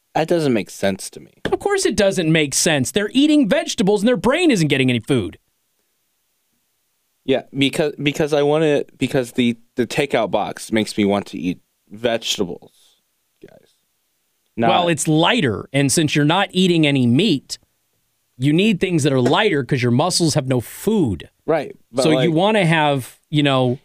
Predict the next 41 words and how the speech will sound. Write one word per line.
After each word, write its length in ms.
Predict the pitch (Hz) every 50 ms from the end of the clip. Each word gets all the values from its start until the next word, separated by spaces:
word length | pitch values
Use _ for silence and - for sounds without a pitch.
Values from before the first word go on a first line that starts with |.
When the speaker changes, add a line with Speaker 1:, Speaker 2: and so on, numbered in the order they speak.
| _
Speaker 1:
it 160 | - 202 - _
just 180 | - 190 -
doesn't 80 | - 135
Speaker 2:
plants. 680 | 180 190 214 214 185 147 117 - - - - - - - _ _ _ _ _ _ _ _ _ -
Speaker 1:
I 140 | - 156 180
don't 200 | 175 180 170 160
understand 540 | 151 147 139 131 123 - - - 127 123 117
the 80 | 107 101
logic 500 | 98 98 101 101 180 - 101 95 - -
line 260 | 92 85 - - -
Speaker 2:
<laughs> 140 | - - -
Speaker 1:
there. 140 | - 214
Speaker 2:
Gra-, 440 | 202 151 160 - - 196 214 196 196 - _ - - - - _ _
nobody 440 | 190 226 262 285 302 311 302 311 269
does 340 | 202 294 294 285 262 240
because 380 | 190 170 208 - 226 226 220 196
it's 140 | 226 175 -
insane. 680 | 220 226 185 - - - 247 247 233 208 165 139 117
Speaker 1:
Doesn't 340 | 101 165 165 - - - -
make 200 | 147 156 156 151
any 180 | 165 156 156 165
sense. 220 | - - - -
Speaker 2:
It's 540 | 427 220 214 - 156 - - - - - -
insane. 840 | 214 220 214 214 214 214 190 - - - 269 254 233 180 139 110 - _ _ _ _ _ _
It's 220 | 202 220 214 - 233
like 260 | 254 269 294 240 -
the 100 | 254 202
paper 420 | - - 233 269 277 202 269 240
bag, 500 | 202 143 - 208 208 202 202 202 190 160
plastic 460 | - - 202 202 214 202 - 208 151
bag 240 | 135 165 147 147 135
thing. 120 | - 131 135
Have 100 | 156 175
you 100 | 294 370
seen, 360 | - - 339 311 302 277 - -
is 120 | 175 151
it 120 | 139 -
Thailand 680 | - - - 170 214 262 262 262 254 254 262 254 262 240 - _ _ _ _
that 100 | - 156
just 260 | 139 - 202 175 -
banned, 560 | _ 196 170 170 175 185 190 190 190 180 196